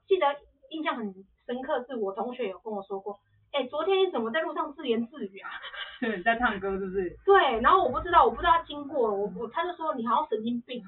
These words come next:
Speaker 1: 我说，“为什么？我没有啊。”啊，我就想，啊，对哦，回家我都会听歌，我会唱歌。
Speaker 2: 那你唱歌唱得很小声是不是？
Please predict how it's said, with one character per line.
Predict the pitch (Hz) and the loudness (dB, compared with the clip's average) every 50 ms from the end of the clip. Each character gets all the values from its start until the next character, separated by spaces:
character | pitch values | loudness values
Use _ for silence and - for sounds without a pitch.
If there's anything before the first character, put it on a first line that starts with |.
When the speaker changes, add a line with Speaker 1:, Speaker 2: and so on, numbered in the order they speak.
| - - 202 | -16 -12 -6
Speaker 1:
我 | |
说 | 247 277 294 | -4 0 2
，“为 | 370 370 359 | 2 2 0
什 | - - 247 226 | -2 -4 -6 -4
么？ | 226 214 | -2 -2
我 | 208 208 | -4 -2
没 | 226 277 339 | -4 -4 -2
有 | 339 269 | 0 0
啊。” | 220 220 220 214 - _ _ _ _ _ _ | 0 0 0 -2 -8 _ _ _ _ _ _
啊， | - 208 | -8 -8
我 | 208 226 | -8 -8
就 | 254 | -8
想， | 269 240 - | -10 -12 -8
啊， | - - 226 - | -8 -8 -8 -6
对 | - 240 | -4 -2
哦， | 220 202 196 | -2 -2 -2
回 | 214 220 220 | -2 -4 0
家 | 269 269 269 | 2 0 0
我 | 247 196 196 | 0 -2 -4
都 | 220 240 | -4 -4
会 | 240 233 226 | -2 -4 -6
听 | - - 226 208 214 214 | -6 -8 -8 -8 -8 -6
歌， | - 214 208 196 | -4 -4 -4 -4
我 | 185 | -6
会 | 196 190 | -8 -12
唱 | - 247 208 | -10 -12 -16
歌。 | 185 _ _ _ _ _ _ _ _ _ _ _ _ _ _ _ _ _ _ - | -16 _ _ _ _ _ _ _ _ _ _ _ _ _ _ _ _ _ _ -6
Speaker 2:
那 | 339 302 220 | -4 -4 -2
你 | 226 | 0
唱 | 277 277 | 2 2
歌 | 277 277 277 277 | 2 2 4 2
唱 | 240 | 2
得 | 208 196 | 0 0
很 | 175 170 180 | -6 -8 -12
小 | - - - - - - | -6 -6 -6 -6 -8 -16
声 | 170 160 | -18 -18
是 | 160 | -18
不 | 151 151 - _ | _ _ -20 _
是？ | _ | _